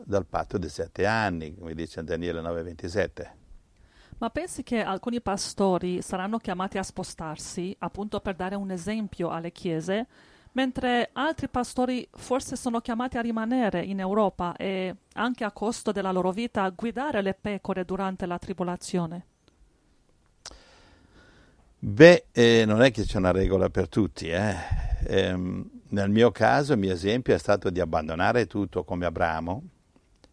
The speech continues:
Speaker 1: e come Isacco, Giacobbe, come Davide, che, eh, correva, andava e si spostava.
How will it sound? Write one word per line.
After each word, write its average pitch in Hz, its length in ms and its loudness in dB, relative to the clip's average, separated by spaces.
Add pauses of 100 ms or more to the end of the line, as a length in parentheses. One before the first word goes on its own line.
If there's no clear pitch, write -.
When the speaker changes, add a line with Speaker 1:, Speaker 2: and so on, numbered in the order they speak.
Speaker 1:
e 92 160 -6
come 85 220 -4
Isacco, 82 480 -2
Giacobbe, 92 1040 -8 (160)
come 85 160 -8
Davide, 87 520 -4
che, 90 360 -12 (560)
eh, - 500 -20
correva, 92 480 2
andava 90 380 2
e - 20 -8
si - 160 -12
spostava. 90 640 -2